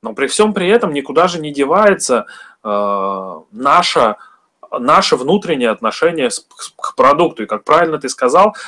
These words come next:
сразу видно, если кли-, и, ну, если продавец свой продукт не очень любит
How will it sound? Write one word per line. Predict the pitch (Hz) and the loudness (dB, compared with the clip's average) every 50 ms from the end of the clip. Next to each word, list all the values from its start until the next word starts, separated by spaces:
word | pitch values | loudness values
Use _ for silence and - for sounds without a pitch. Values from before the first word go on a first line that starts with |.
| - | -10
сразу | - - - 151 156 156 147 143 143 | -6 -2 2 4 4 4 4 2 0
видно, | 160 208 220 196 147 | 0 0 0 0 0
если | 127 135 135 135 - 123 - | 0 0 0 -2 -4 -10 -12
кли-, | - 123 131 | -10 -10 -10
и, | - 87 110 120 117 107 117 120 120 - _ | -10 -10 -12 -14 -14 -14 -14 -14 -16 -14 _
ну, | 156 208 151 120 | -2 0 2 2
если | 113 123 123 - - 135 131 123 113 - - - - _ _ _ _ _ _ _ | 2 2 0 0 0 2 2 4 2 2 -2 -10 -20 _ _ _ _ _ _ _
продавец | - 165 156 139 143 139 139 151 190 208 202 - - _ - - - _ _ | 2 2 4 6 6 4 6 6 6 4 4 2 -4 _ -18 -20 -20 _ _
свой | - - - 143 151 175 - | -6 -2 2 4 4 4 4
продукт | 131 131 131 127 185 208 - - | 4 4 4 4 2 0 -2 -2
не | 135 143 | 2 2
очень | 160 156 - - 135 | 2 2 2 -2 -4
любит | 131 147 165 147 120 107 98 95 - | 0 0 2 2 0 -2 -6 -8 -12